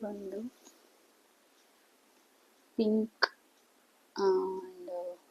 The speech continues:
ಡಾರ್ಕ್ ಬ್ಲೂ ಕಲರ್ ಸ್ಯಾರಿ. So ಇದನ್ನು ಕೂಡ ಅರ್ಜೆಂಟಲ್ಲೇ ಹೊಲ್ದಿರೋದು.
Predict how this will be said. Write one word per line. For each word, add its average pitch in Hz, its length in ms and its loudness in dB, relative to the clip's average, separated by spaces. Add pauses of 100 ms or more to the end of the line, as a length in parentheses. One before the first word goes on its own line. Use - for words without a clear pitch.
(480)
ಡಾರ್ಕ್ 185 380 0 (180)
ಬ್ಲೂ 185 160 2
ಕಲರ್ 180 340 -2
ಸ್ಯಾರಿ. 170 380 -2 (3500)
So 190 480 0 (420)
ಇದನ್ನು 208 260 0
ಕೂಡ 208 160 6
ಅರ್ಜೆಂಟಲ್ಲೇ 185 720 0
ಹೊಲ್ದಿರೋದು. 180 640 -2